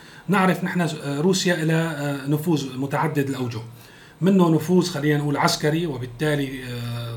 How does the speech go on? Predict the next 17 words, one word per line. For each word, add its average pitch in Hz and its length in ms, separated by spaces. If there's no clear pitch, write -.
طبعًا 127 280
في، 131 280
آه، 123 360
أكثر 165 280
من 139 140
مجموعة 135 340
بتشتغل 143 440
تحت، 151 260
آه، 131 320
إمرتهم 165 360
المباشرة، 143 840
آه، 123 40
سواء 127 360
كان 127 240
في 117 180
حما 151 340
مثل 135 240